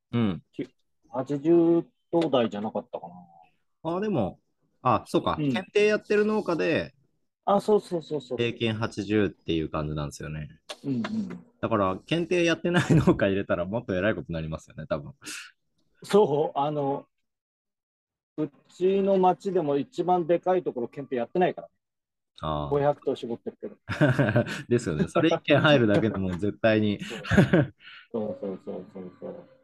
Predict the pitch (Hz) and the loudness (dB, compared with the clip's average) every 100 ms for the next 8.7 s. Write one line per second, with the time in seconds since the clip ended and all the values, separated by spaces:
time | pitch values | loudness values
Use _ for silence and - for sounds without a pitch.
0 | - 85 82 78 78 - 101 69 67 80 | -10 -6 -6 -6 -10 -10 -8 -8 -10 -8
1 | 87 85 90 _ _ _ _ 180 - 135 | -6 -6 -10 _ _ _ _ -4 2 2
2 | 98 135 151 139 110 110 131 151 147 139 | 2 0 0 2 2 4 2 2 0 0
3 | 120 110 110 156 151 101 90 - _ _ | 0 0 -2 -2 0 0 -2 -8 _ _
4 | _ 117 95 92 170 110 107 _ - 104 | _ -8 -4 0 0 -2 -10 _ -2 -2
5 | 98 98 95 95 95 95 92 87 87 82 | 2 4 4 2 2 0 -2 -2 -4 -2
6 | 80 78 73 71 _ _ - - 92 104 | -2 -4 -4 -8 _ _ -6 0 0 2
7 | 101 98 107 98 127 151 123 95 98 92 | 0 2 0 0 0 2 2 0 -2 -4
8 | 80 73 73 - 76 76 - | -6 -8 -10 -14 -10 -10 -10